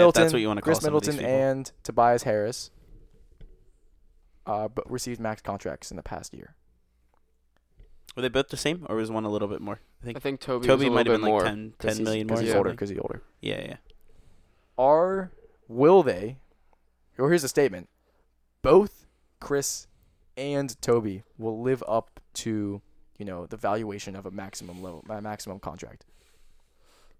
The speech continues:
Speaker 2: What's your confidence?
Speaker 3: This one's difficult.
Speaker 1: The answer is no, neither will. Um, and my confidence level, uh, for, for Tobias is probably about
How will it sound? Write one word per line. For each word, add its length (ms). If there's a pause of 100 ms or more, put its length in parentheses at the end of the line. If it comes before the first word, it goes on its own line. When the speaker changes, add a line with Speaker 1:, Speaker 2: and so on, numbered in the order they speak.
Speaker 2:
What's 160
your 60
confidence? 340
Speaker 3:
This 140
one's 160
difficult. 440 (800)
Speaker 1:
The 140
answer 280
is 160
no, 220
neither 320
will. 220 (840)
Um, 540 (840)
and 360
my 120
confidence 540
level, 440 (120)
uh, 360
for, 260 (2000)
for 180
Tobias 420
is 100
probably 240
about 340